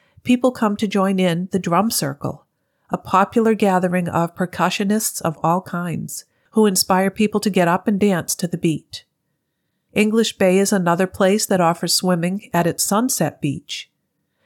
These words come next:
Many sit here to visit Vancouver's famous fireworks during their annual festival, the Celebration of Light, a two-week event each year. It is the largest offshore fireworks display in the world.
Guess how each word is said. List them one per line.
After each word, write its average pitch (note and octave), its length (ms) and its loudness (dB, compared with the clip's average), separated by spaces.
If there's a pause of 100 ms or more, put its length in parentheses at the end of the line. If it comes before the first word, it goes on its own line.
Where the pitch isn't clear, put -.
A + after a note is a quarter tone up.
(220)
Many F#3+ 280 2
sit A3+ 280 -2
here A3+ 260 0
to A3+ 120 -2
visit G3 340 2
Vancouver's F#3+ 600 0
famous F#3+ 420 -2
fireworks F#3 640 0
during F#3+ 280 -2
their F#3+ 200 0
annual F#3 380 0
festival, F3+ 680 -2 (300)
the A3+ 100 0
Celebration F#3+ 640 2
of E3+ 140 -4
Light, F3 480 -4 (380)
a F#3+ 60 -2
two-week B3 440 0
event G#3 460 0
each F3+ 260 -4
year. E3+ 440 -4 (960)
It G#3 120 4
is G#3 180 4
the F#3+ 100 -2
largest F3+ 580 2
offshore F3+ 460 2
fireworks F3+ 600 -2
display E3+ 440 -2
in E3 80 -4
the E3 80 -2
world. D#3+ 520 -4